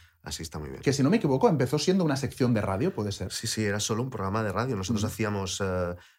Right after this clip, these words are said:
Speaker 1: las imitaciones, los cortes, todo eso, y luego nos encargó T V tres hacer una versión para televisión.
Speaker 2: Ujú.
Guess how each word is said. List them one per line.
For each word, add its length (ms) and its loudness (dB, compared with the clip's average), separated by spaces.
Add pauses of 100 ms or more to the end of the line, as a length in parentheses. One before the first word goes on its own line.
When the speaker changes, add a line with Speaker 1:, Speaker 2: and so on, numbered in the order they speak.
Speaker 1:
las 240 -2
imitaciones, 800 0
los 180 -2
cortes, 520 0
todo 180 0
eso, 320 -2
y 60 -6
luego 260 0
nos 180 -2
encargó 380 -2
T 80 -6
V 80 -2
tres 380 -4 (260)
hacer 220 -4
una 160 0
versión 580 -2
para 720 -2
televisión. 540 -8 (100)
Speaker 2:
Ujú. 260 0